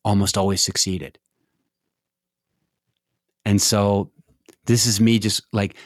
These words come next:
this is, this is probably one of the most important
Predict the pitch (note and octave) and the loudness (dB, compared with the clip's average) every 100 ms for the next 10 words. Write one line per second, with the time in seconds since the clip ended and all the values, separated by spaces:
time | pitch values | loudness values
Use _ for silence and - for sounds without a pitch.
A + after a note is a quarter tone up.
0 | - A#2+ - G#2+ - _ A#2+ A#2 G#2+ A#2 | -2 0 0 -2 -6 _ -2 0 -2 -2
1 | A2+ A#2 A2+ G#2 - - G#2 G#2+ A2+ G2 | 0 2 2 0 -2 -8 0 2 2 2
2 | G#2 G2+ G#2 A2+ G#2+ - G#2+ G#2 F#2 - | 4 4 4 2 -2 -4 0 0 0 -10
3 | - C3 C#3 C3 | -2 0 2 0